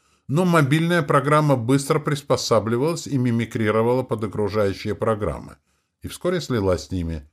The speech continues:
И К получил идеальную шпионскую программу. Теперь он ждал информации от своего троянского коня.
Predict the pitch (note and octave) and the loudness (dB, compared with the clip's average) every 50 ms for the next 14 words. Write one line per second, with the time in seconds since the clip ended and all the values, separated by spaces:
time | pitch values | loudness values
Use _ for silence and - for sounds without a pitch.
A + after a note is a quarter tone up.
0 | _ _ _ _ _ _ _ - G#2+ G2 - - C3+ C3+ C3 C3+ A#2 A2 G#2+ G#2+ | _ _ _ _ _ _ _ -10 -10 -10 -4 -2 -2 -2 0 -2 -4 -4 -2 -4
1 | G2+ - - A#2 G#2 G#2+ G#2+ G2 G#2 A#2 B2 C3+ C#3+ D3+ D#3 D#3 C#3+ C#3+ - _ | -6 -6 -8 -6 -6 -6 -6 -4 -2 0 0 0 0 0 -2 -4 -4 -6 -6 _
2 | A2+ G#2 G2+ G2+ F2+ - - A2 G2 F2+ - G2+ G2 F2 D#2+ C#2+ A#1+ - - - | -4 -2 -2 -4 -6 -6 -6 -6 -6 -4 -2 -4 -4 -2 -4 -8 -10 -10 -14 -18
3 | - _ _ _ _ _ _ _ _ _ _ _ _ - G2 G2 - C#3+ D3 C3+ | -20 _ _ _ _ _ _ _ _ _ _ _ _ -12 -12 -10 -6 -6 -4 -4
4 | A2+ G2+ F#2+ F#2 G2+ A2+ G#2+ G2+ F#2+ F2+ D#2+ - G#2 G2+ A2 C#3+ D#3+ D3+ - - | -4 -6 -6 -4 -2 -2 -2 0 -2 -4 -4 -6 -6 -4 -4 -4 -6 -4 -4 -2
5 | F2 D#2 - - - F2 F2+ F2+ G#2+ A2+ - - G#2+ A2 G#2+ F#2 D#2 - - F#2 | -2 -2 -4 -4 -4 -4 -2 -2 -4 -4 -2 -2 -2 0 0 -2 -4 -4 -4 -4
6 | E2+ D#2+ - A#2 A2 G2+ E2+ C#2 - | -4 -4 -4 -4 -4 -4 -6 -8 -10